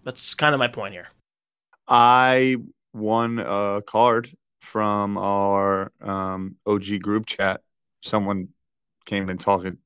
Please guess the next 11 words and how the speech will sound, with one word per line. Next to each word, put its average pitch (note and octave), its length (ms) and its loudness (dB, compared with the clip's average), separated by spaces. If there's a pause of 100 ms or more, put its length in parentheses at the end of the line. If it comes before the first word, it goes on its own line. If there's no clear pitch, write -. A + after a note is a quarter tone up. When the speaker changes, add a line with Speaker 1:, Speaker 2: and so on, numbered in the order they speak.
(160)
Speaker 2:
crazy G2 460 2
talk G2+ 340 2
after F#2+ 400 0
the - 80 -16 (560)
Cavs G#2 480 0
won G2+ 220 -2
game G2 300 -4
two G#2 420 4 (720)
and G2+ 160 -2
was F#2+ 160 -6
like, F#2+ 340 0